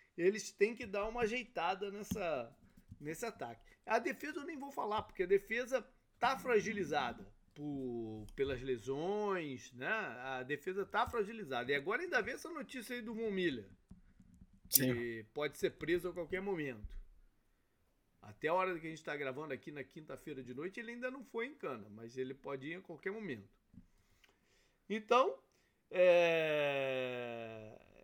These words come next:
Speaker 1: é isso, cara. O, qual é o gol deles? Dez sete? Pra chegar a dez sete e, e, né, e beliscar essa última vaga aí, eles têm que ganhar quatro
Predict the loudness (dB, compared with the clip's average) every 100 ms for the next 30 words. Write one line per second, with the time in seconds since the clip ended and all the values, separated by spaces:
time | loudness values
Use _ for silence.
0 | -20 -16 -8 -8 -6 -6 -6 -2 2 2
1 | 0 -6 -4 -2 0 -2 0 4 6 6
2 | 10 12 12 12 6 6 6 2 -12 2
3 | 4 6 2 0 6 6 6 -2 -6 -8
4 | -14 _ _ _ _ _ _ _ _ _
5 | 4 4 4 4 6 4 6 6 6 0
6 | 6 8 8 4 -2 -8 -10 -12 _ _
7 | _ _ -14 -8 -6 -6 -6 -8 -8 -4
8 | -2 -2 -4 -4 -6 -6 -6 -4 -4 -4
9 | -4 -6 -6 -10 -10 -10 -8 -10 -6 -6
10 | -6 -6 -8 -6 -8 -12 _ _ _ _
11 | _ _ 0 0 -2 -10 -8 -4 -2 -4
12 | -6 -12 -8 -4 0 2 0 -4 -12 _
13 | _ 8 10 10 6